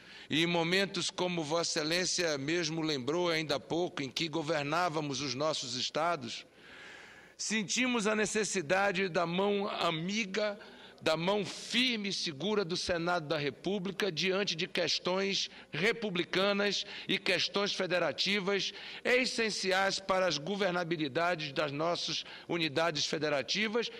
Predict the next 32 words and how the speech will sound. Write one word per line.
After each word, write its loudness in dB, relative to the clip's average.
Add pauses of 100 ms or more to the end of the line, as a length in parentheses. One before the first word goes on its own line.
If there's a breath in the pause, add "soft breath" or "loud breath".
(120)
e 2
do, -4 (240)
e 0
do 0
nosso 2
governo 0
federal. 0 (800 loud breath)
E 2
ali 4
estava 2 (320 loud breath)
o 0
nosso 0
companheiro 0
Renan, 0 (580 loud breath)
o 0
nosso 2
líder 0
Renan, 2 (360 loud breath)
seja 2
na 2
função 2
de -2
líder, 2
seja 0
na 0
função -2
de -4
presidente -2
desta -2
casa, 0
como 0
foi, 0